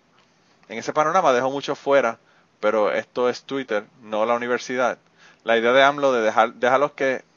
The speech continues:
maten hasta que les resuelva lo de ser pobres, resu-, eh, resulta una abdicación de una de las funciones esenciales del mandatorio, cumplir y hacer cumplir la Constitución. Para un religioso moralista,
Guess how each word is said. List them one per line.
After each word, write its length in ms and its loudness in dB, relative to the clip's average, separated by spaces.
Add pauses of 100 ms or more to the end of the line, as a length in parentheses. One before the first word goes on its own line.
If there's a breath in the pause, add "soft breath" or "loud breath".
(180)
maten 480 -2 (100)
hasta 260 -6
que 140 -6
les 140 -6
resuelva 460 -4
lo 120 -2
de 80 -2
ser 160 -8
pobres, 400 -4 (840)
resu-, 400 -4
eh, 300 2
resulta 500 -2
una 320 -6 (120)
abdicación 800 -2
de 80 -2
una 140 -2
de 60 -2
las 120 -2
funciones 340 -6
esenciales 400 -4
del 120 -6
mandatorio, 580 -8
cumplir 560 -10
y 80 -4
hacer 240 -6
cumplir 380 -12
la 140 -6
Constitución. 580 -14 (800 soft breath)
Para 180 2
un 60 -4
religioso 420 -4
moralista, 580 -2